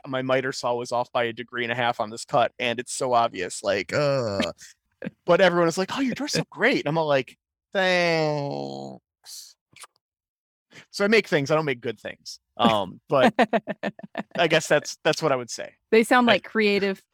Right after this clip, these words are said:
Speaker 2: functional things.
Speaker 1: Yes, which is, I mean, uh, I definitely with a lot of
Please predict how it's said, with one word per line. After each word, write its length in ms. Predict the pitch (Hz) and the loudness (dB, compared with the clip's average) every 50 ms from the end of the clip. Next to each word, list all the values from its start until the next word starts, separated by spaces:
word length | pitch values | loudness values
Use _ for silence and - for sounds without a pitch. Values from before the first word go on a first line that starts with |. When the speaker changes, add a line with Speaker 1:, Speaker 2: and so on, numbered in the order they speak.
| - | -4
Speaker 2:
functional 520 | - 190 185 185 - - 185 170 151 156 160 | -2 -2 -2 -2 -4 -4 -4 -4 -2 -4 -4
things. 600 | - - 160 - - - - 208 - - - - _ _ _ _ _ _ _ _ _ _ _ - | -6 -6 -8 -8 -8 -12 -14 -14 -14 -16 -20 -20 _ _ _ _ _ _ _ _ _ _ _ -6
Speaker 1:
Yes, 440 | 175 165 143 101 - - - - 220 | 0 2 2 2 2 -4 -8 -4 -4
which 160 | 208 - - | -2 -2 0
is, 180 | 226 190 170 | -2 0 2
I 100 | 214 208 | 2 2
mean, 360 | 190 190 185 175 165 165 - _ _ _ _ _ _ - | 2 2 2 0 -2 -4 -6 _ _ _ _ _ _ -4
uh, 400 | - 139 139 131 131 127 127 - | -2 0 2 2 4 2 2 0
I 100 | - 160 | 0 -2
definitely 840 | 151 170 165 165 - - 151 139 117 143 139 135 131 131 131 131 123 _ _ _ _ _ _ _ _ _ _ _ _ _ _ _ _ _ _ _ - | 2 2 2 2 0 -6 -12 -10 -8 -6 -4 -4 -2 -2 -4 -4 -6 _ _ _ _ _ _ _ _ _ _ _ _ _ _ _ _ _ _ _ 0
with 240 | 160 156 156 - 160 | 2 2 2 4 2
a 60 | 156 | 0
lot 320 | 135 131 131 131 135 135 | 2 4 4 4 4 4
of 280 | 135 131 123 117 - | 2 0 0 -4 -12